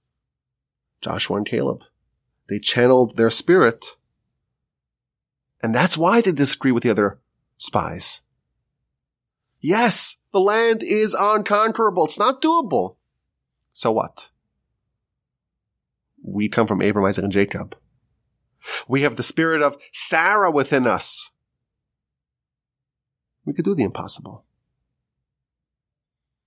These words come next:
I want to add another wrinkle to this idea.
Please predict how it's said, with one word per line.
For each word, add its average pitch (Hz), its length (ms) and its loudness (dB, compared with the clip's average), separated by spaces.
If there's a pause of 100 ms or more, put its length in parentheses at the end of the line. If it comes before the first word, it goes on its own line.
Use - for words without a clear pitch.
(1300)
I 147 60 0
want 160 120 2
to - 60 -8
add 127 120 2
another 113 220 0
wrinkle 107 340 -4
to - 80 -16
this 92 200 -6
idea. 87 380 -10